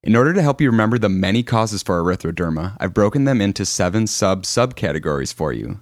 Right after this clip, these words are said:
like a dream within a dream. This is the most important part to remember from this episode, because the broader differential you have, the better clinician you will be. So here we go. These subcategories of causes for erythroderma are,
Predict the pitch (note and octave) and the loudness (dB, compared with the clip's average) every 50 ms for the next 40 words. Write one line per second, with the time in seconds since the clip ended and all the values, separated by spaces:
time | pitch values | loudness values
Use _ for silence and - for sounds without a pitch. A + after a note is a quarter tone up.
0 | _ _ - - F#2 G2 F#2 E2+ G#2+ A2 A#2 B2 C3+ C3+ - B2 B2 B2+ A2 G#2+ | _ _ -10 -6 -4 -4 -2 0 2 2 4 4 2 2 2 0 0 0 0 0
1 | F#2 D2+ C#2 - - - _ _ _ _ - - A#2 C#3+ - - G3 G3 D#3+ A#2+ | -2 -2 -2 -6 -12 -14 _ _ _ _ -2 2 2 2 2 2 2 2 0 -2
2 | G2+ E2+ - A#2+ C3+ C#3+ D3+ D3 D3 - - A#2 - - A2 G#2+ A2+ A#2+ - - | -2 2 2 4 4 4 4 2 2 2 0 0 2 2 2 2 2 2 0 0
3 | A#2 G2+ - - - G#2+ G2 G2 G#2 A#2 A#2 G2+ - - E2 D#2+ D#2 - - C2+ | 0 0 0 0 0 0 2 2 2 2 0 0 -2 -4 -4 -4 -4 -4 -6 -6
4 | - D2 - - E2 D#2 D#2 D2+ F2+ - _ - G2 - A#2 F#2+ G2 G2+ E2+ - | -6 -6 -6 -4 -4 -4 -4 -4 -8 -8 _ -6 -2 -2 -2 0 -2 -2 -2 0
5 | G2+ F#2 G2+ A#2 C3+ C3 C3+ B2+ - C3+ C3+ B2 A2+ - G2+ F#2+ F2+ F2 G2 F#2 | 2 2 2 2 2 0 -2 -4 -2 0 0 0 0 0 0 0 0 0 0 -2
6 | D#2+ E2 E2 F2 F#2+ - F#2 G2 E2 - F#2 F#2 G#2 G2+ - - A#2+ A2 A2 - | -2 -2 -4 -6 -6 -6 -6 -4 0 0 0 0 0 -2 -2 0 0 0 2 0
7 | - G2 E2 D2+ C#2+ C2+ C#2 C2 - A#1 A1+ - - _ _ _ _ _ _ _ | 0 -2 -2 -4 -4 -8 -8 -6 -6 -6 -6 -8 -10 _ _ _ _ _ _ _
8 | _ _ _ - - G#2 F#2 A2+ B2 C#3+ D3 A#2+ G2+ D#2+ D2+ G2+ F#2+ - - G2 | _ _ _ -6 -2 0 2 4 4 4 4 2 2 0 0 -6 -6 -2 -2 -2
9 | F#2 - - - A#2 B2+ C#3 - D#3 D3 C3 B2+ G#2 G2+ G2 F#2+ F#2+ F#2 - - | 0 0 0 2 2 0 0 0 0 2 2 2 2 2 2 2 2 0 -2 -6
10 | F2 - - - A2 A2 A#2+ A2 G#2+ F2+ - - F#2 F2+ E2 A#1+ E2+ F2+ F#2+ F2+ | -8 -6 -2 2 2 2 2 2 -2 -4 -4 -2 0 0 0 0 0 0 0 0
11 | - F#2 F2+ E2 F2+ E2 E2 E2 D#2 - - - - A#2 B2 G#2+ F2 D#2+ E3 F#2+ | -2 -2 -2 -2 -2 -2 -2 -2 -4 -4 -2 0 2 2 2 2 0 -2 -4 -8